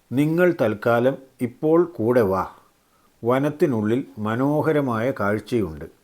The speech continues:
അതുകൂടി കണ്ടതിന് ശേഷം നമുക്ക് ഇതേ വഴിക്ക് തിരിച്ച്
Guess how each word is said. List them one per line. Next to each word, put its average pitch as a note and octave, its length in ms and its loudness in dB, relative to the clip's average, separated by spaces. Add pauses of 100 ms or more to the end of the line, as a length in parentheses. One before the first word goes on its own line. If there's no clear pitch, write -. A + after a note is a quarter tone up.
(640)
അതുകൂടി D#3 600 2
കണ്ടതിന് A#2+ 440 0
ശേഷം G2+ 520 -4 (600)
നമുക്ക് C3 540 -2
ഇതേ C#3+ 360 4
വഴിക്ക് A2 480 2 (320)
തിരിച്ച് B2+ 460 0